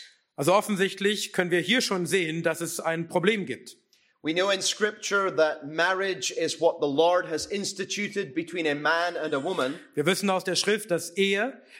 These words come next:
Speaker 1: das ist, was der Herr eingesetzt hat zwischen Mann und Frau.
Speaker 2: And the structure and coming together of this relationship is not that.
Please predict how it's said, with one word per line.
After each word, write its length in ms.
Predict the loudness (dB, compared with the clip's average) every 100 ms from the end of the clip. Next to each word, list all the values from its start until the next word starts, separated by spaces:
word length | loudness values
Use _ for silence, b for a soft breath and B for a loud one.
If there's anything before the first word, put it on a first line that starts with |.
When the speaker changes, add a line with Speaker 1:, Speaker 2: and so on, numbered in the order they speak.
| 0
Speaker 1:
das 260 | 2 2
ist, 260 | 0 0 0
was 160 | -4 0
der 160 | 0
Herr 400 | 2 2 2 0
eingesetzt 680 | 0 0 -2 0 -2 -2 -2
hat 200 | -2 -4 B B B
zwischen 440 | 0 2 0 0
Mann 380 | 2 2 0 -6 -6
und 140 | -4
Frau. 480 | 2 2 2 -2 -14 b b b
Speaker 2:
And 180 | -2 0
the 60 | -2
structure 680 | 0 2 2 0 0 2
and 160 | 0 -2
coming 380 | -2 -2 -4 -8
together 480 | 0 2 4 2
of 140 | 0 -2
this 260 | -4 -2
relationship 720 | 0 0 0 -4 -8 0 0 0
is 140 | -4
not 320 | 0 0 0
that. 440 | 0 0 -2 -10